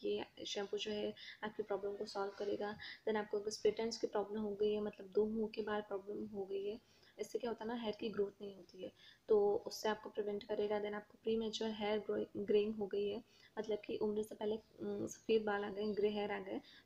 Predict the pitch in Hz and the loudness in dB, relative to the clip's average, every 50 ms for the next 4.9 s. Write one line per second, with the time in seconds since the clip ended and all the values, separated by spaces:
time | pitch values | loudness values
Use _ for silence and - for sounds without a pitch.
0 | _ - 294 294 277 - - 214 196 - - 180 - 180 180 180 196 202 - - | _ -4 -4 -4 -4 -2 -2 -2 -2 -2 -6 -8 -6 -6 -6 -6 -6 -8 -10 -10
1 | - - - 185 185 - _ - - _ _ _ - 208 202 196 196 196 - - | -12 -12 -10 -12 -14 -14 _ -20 -20 _ _ _ 2 2 4 4 4 2 2 2
2 | 202 208 208 226 214 226 233 233 254 220 220 - - 202 202 208 - 220 214 - | 2 4 4 6 6 6 4 2 -2 -2 0 2 0 0 0 2 0 0 0 0
3 | - 220 220 220 220 208 208 214 - 202 202 214 233 - - - - 220 220 220 | 0 0 0 0 0 -2 -4 -2 -2 -2 0 0 0 -2 -4 -6 -4 0 0 0
4 | 220 214 214 214 208 202 - - - - - 196 196 196 202 202 208 254 | 2 0 0 0 -2 -4 -6 -12 -14 -6 -4 -4 -2 -2 0 0 0 0